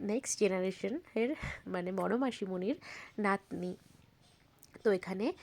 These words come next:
আহ, সবাই মিলে আমরা কেক কাটছি আর, আহ, বেশ মজা করছিলাম। তো এখানে কেকটাও কাটা হয়ে গেল। আহ,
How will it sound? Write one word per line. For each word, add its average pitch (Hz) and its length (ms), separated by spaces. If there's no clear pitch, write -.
আহ, 202 180
সবাই 196 280
মিলে 196 200
আমরা 202 200
কেক 202 220
কাটছি 214 420
আর, 185 220
আহ, 185 380
বেশ 190 340
মজা 185 280
করছিলাম। 226 500
তো 294 160
এখানে 202 420
কেকটাও 220 520
কাটা 220 320
হয়ে 202 320
গেল। 214 280
আহ, 196 800